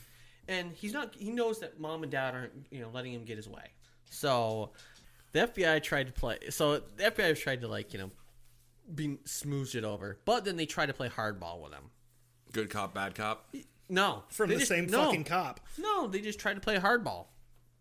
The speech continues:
Speaker 1: You know, pretty much tell him, "Listen," you know, he was being a prick and that they were pissed. They, like, basically told him,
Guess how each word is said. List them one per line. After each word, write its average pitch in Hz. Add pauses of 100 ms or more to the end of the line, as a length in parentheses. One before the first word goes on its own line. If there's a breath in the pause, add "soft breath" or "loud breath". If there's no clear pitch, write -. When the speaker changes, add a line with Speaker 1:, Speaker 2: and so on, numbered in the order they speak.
(140)
Speaker 1:
You 160
know, 127 (420 soft breath)
pretty 190
much 175
tell 165
him, 156
"Listen," 143 (920)
you 117
know, 90 (540 soft breath)
he 220
was 254
being 202
a 147
prick - (840)
and 127
that 120
they 127
were 120
pissed. - (100)
They, 143
like, 120
basically 165
told 139
him, 110